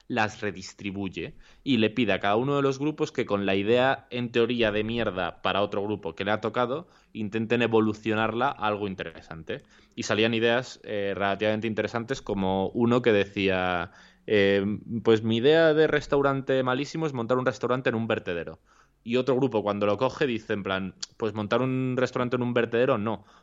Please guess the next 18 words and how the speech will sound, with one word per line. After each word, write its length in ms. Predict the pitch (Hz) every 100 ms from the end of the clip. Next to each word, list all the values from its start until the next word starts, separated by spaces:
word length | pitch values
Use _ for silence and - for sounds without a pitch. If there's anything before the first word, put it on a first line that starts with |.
| -
Pero, 340 | 117 101 82 -
eh, 500 | 104 101 101 101 95
montar 320 | 110 107 110
un 120 | 131 135
restaurante 520 | 131 131 131 127 98
que 80 | -
se 80 |
aproveche 380 | 110 101 110 -
de 80 | 120
las 180 | 110 -
sobras 420 | - - 104 87
de 80 | 90
los 180 | 92 -
estrellas 360 | - 113 113 110
Michelin 400 | 110 117 107 107
de 80 |
la 100 | 107
zona, 400 | 107 127 120 180